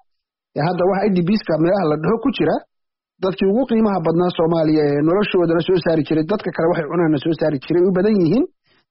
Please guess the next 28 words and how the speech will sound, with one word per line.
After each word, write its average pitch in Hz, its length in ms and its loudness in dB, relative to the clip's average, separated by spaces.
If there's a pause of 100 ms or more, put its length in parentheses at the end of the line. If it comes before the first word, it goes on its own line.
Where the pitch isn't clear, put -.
(300)
Een, 156 800 2
waxaanu 170 500 2
isku 160 220 0
dayno 156 360 2
doonaa 147 340 0
qorshe 143 340 -6
qaran 185 320 -2 (600)
oo 147 500 2
dib 175 180 0
loogu 180 320 2
celinayo 156 580 2 (420)
deegaanadoodii 160 800 2
oo 180 180 0
sidii 202 260 0
ka 175 160 -6
quruxsan 151 420 -4
oo 196 120 0
dawladdu 165 380 0
daba 151 200 -2
socoto 147 400 -4 (460)
oo 160 60 -2
wax - 100 -2
soo 170 160 -2
saar 170 180 -2
ay 156 100 0
la 180 100 2
soo 156 140 -2
baxayaan, 160 440 -2